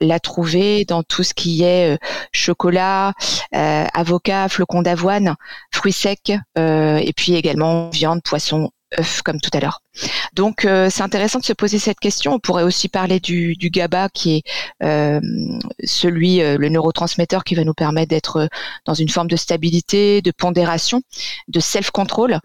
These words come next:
Et puis, si on en manque, ben, effectivement, on est plutôt, euh, tendance, euh,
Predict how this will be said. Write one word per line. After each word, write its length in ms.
Et 80
puis, 140
si 140
on 40
en 160
manque, 300
ben, 200
effectivement, 540
on 160
est 160
plutôt, 500
euh, 120
tendance, 520
euh, 100